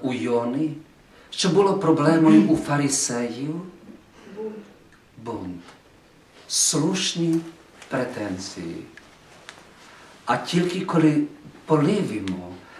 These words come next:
Speaker 1: віддаємо, просимо о звільнення від свого бунту, тоді Господь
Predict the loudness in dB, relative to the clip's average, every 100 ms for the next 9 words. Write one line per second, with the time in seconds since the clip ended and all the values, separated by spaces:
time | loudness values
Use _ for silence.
0 | -14 -2 -2 2 2 2 2 2 2 2
1 | 0 -8 -16 -18 -4 2 4 4 4 4
2 | 4 2 2 2 2 2 2 0 0 -2
3 | -6 -14 -2 0 0 -2 -2 -4 -4 -4
4 | -4 -6 -6 -4 -4 -8 -14 -20 -20 -20
5 | -20 -20 -20 -20 -18 -10 -8 -6 -6 -6
6 | -6 -6 -6 -10 -12 -12